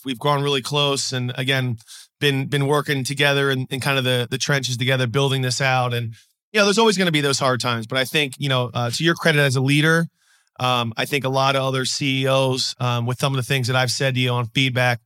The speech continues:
would take offense to it. And, and you've taken it and, uh, been very transparent. And that is kind of the culture we've built, where we have everybody on the team from the, the, the, you know, the members on, on my team too as well that give me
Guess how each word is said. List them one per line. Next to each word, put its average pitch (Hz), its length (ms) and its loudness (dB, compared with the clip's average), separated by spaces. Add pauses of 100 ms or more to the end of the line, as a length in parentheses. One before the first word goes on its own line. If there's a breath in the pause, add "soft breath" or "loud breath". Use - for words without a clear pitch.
(440)
would 147 120 -4
take 151 240 0
offense 147 340 -2
to 175 140 0
it. 165 160 2
And, 135 160 -4
and 127 200 -2
you've 131 140 -4
taken 131 300 -2
it 127 240 -2
and, 120 480 -4 (280 loud breath)
uh, 117 140 -2
been 123 180 -4
very 131 280 0
transparent. 143 640 0
And 135 80 0
that 135 200 -2
is 135 280 -2
kind 175 160 0
of 160 60 0
the 156 80 -2
culture 160 340 0
we've 139 160 0
built, 123 300 2
where 120 180 -2
we 123 100 0
have 131 220 2
everybody 135 560 2 (460 loud breath)
on 156 120 4
the 147 60 0
team 170 420 0
from 135 380 -2
the, 117 140 -6 (100)
the, 143 240 -2
the, 139 280 -2
you 143 80 -2
know, 127 120 2
the 127 100 -2
members 143 320 2
on, 135 240 0 (160)
on 139 120 0
my 143 180 4
team 151 280 -2
too 147 180 0
as 131 100 -2
well 147 320 4
that 127 180 -2
give 143 160 -2
me 139 240 -2